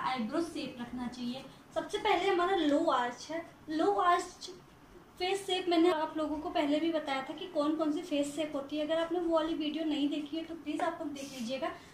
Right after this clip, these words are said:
उसका link मैं आप लोगों को description box में दे दूंगी। तो यहाँ पे आप लोगों को क्या जानना है, जो face shape के मैंने आया था mostly seven types के face shape बताया था, Oval बताया था, oblong बताया था, diamond, heart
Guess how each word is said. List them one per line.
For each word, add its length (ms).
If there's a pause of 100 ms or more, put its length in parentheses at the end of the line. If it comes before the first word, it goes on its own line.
(160)
उसका 240
link 260
मैं 140
आप 100
लोगों 200
को 140
description 540
box 240
में 120
दे 160
दूंगी। 240 (480)
तो 80
यहाँ 260
पे 100
आप 140
लोगों 220
को 140
क्या 160
जानना 240
है, 60
जो 100
face 340
shape 240
के 80
मैंने 240
आया 100
था 120
mostly 420
seven 320
types 340
के 100
face 320
shape 220
बताया 280
था, 240 (400)
Oval 320
बताया 340
था, 180 (140)
oblong 460
बताया 340
था, 260 (280)
diamond, 680
heart 500